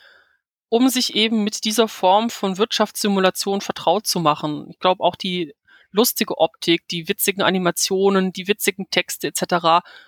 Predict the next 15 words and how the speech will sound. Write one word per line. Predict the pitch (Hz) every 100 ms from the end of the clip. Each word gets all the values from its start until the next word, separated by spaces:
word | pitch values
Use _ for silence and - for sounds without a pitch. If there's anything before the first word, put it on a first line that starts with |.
| _ -
dürften | 233 - -
dann | 214 202
auch | 160 185 190 - _ _ _ -
den | 190
Zugang | - - 277 269 196 208
erleichtern, | 180 160 156 - - - 151 147 143
wenn | 175
man | 185 -
es | -
halt | 175 -
nicht | 185 -
total | 202 - 175 -
bierernst | - 208 - 156 160 -
haben | 151 160 156
möchte. | 151 - 160